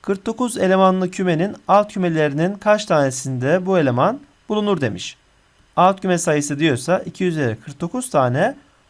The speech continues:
alt kümemiz var. Bunların yarısında buradaki bire iki elemanımız vardır. Diğer yarısında da arkadaşlar nedir? Bu bire iki elemanımız yoktur.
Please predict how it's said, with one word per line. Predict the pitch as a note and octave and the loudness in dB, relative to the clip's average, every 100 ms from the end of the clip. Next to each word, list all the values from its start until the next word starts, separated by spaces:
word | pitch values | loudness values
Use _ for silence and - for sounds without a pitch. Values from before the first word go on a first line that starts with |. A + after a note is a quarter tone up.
| _ | _
alt | G3 A3+ - | 2 2 0
kümemiz | E3+ C3+ B2 A2 | -2 0 -2 0
var. | A#2 F#3+ - _ _ _ - | 2 2 -2 _ _ _ -6
Bunların | G3+ G#3 G#3 G3 G#3 D4 _ _ - | -4 0 2 2 0 -4 _ _ -10
yarısında | B2 C3+ A#3+ D4 - D#3 C3 C#3 C4+ - _ _ _ _ - | -2 2 2 0 -4 -2 2 2 0 -10 _ _ _ _ -6
buradaki | F3 E3 D#3+ E3 E3+ E3+ - D3+ | -4 -2 -4 -2 -2 -2 -4 -8
bire | C3 D#3+ E3+ - | -4 0 -2 -4
iki | - - A3+ | -10 -10 -6
elemanımız | D3+ C#3+ C3 B2 A2 G2+ - _ | -2 0 0 -2 -4 -8 -16 _
vardır. | B2+ E3 E3 A2 G#2 D#3 A3+ - _ _ _ _ _ - | 0 6 8 6 2 -4 -4 -10 _ _ _ _ _ -8
Diğer | G#3+ G#3 D#3+ | 2 4 6
yarısında | D3 D3 C3+ C3 B2 A2+ | 4 2 0 -4 -4 -2
da | A2 | 0
arkadaşlar | A2 A2 A2 G2+ C#3 D3+ E3 | 0 -2 -8 -6 -2 0 0
nedir? | C3 B2 F#3+ - _ _ _ F3+ | -2 -2 -4 -6 _ _ _ -6
Bu | D#3+ | -2
bire | E3+ E3+ | 0 0
iki | E3 E3 - | -2 -4 -6
elemanımız | D#3 C#3+ B2+ A#2 A#2+ D3+ B3 - - _ _ | 0 0 0 -2 -2 -2 -4 -8 -20 _ _
yoktur. | F#3+ G3 - - | 4 4 4 -6